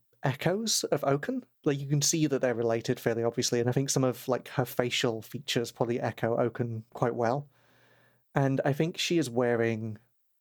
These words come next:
what looks to be, like, a dark red armor that has, like, a kind of brocade pattern around it. There's, like, a ceramicness to the armor, and it's kind of got, like, flowers and things kind of worked into it.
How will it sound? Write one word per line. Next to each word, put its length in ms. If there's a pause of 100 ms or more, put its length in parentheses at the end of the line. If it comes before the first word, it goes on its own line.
(120)
what 240
looks 180
to 80
be, 40
like, 160
a 40
dark 500
red 400
armor 460 (420)
that 140
has, 160
like, 240 (160)
a 40
kind 220
of 180
brocade 540 (100)
pattern 460 (240)
around 320
it. 180 (140)
There's, 180
like, 140
a 60
ceramicness 840
to 100
the 100
armor, 300
and 100
it's 80
kind 160
of 40
got, 100
like, 140
flowers 460
and 140
things 300
kind 200
of 140
worked 300
into 240
it. 120